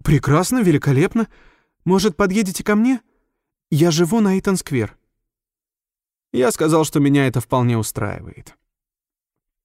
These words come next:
Она объяснила, как добраться до неё, будто бы я сам не сообразил, и мы договорились встретиться в семь часов. Мне нужно было убить где-то целый час. Я нашёл кафе, где в своём блокноте зафиксировал последние события,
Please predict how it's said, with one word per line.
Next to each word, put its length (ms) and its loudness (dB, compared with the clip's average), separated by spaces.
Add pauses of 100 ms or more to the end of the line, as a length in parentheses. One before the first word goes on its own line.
(440)
Она 240 2
объяснила, 540 2
как 160 0
добраться 420 0
до 120 0
неё, 320 -4 (360)
будто 260 -6
бы 120 -2
я 100 0
сам 260 -6
не 100 -10
сообразил, 560 -8 (640)
и 80 0
мы 140 2
договорились 560 2
встретиться 540 -4
в 60 -4
семь 220 -2
часов. 540 -12 (1120)
Мне 200 0
нужно 300 0
было 240 2
убить 460 0
где-то 340 0
целый 380 -4
час. 560 -10 (1300)
Я 140 -2
нашёл 320 2
кафе, 360 2
где 180 2
в 60 -4
своём 300 2
блокноте 480 0
зафиксировал 640 0
последние 500 0
события, 720 -2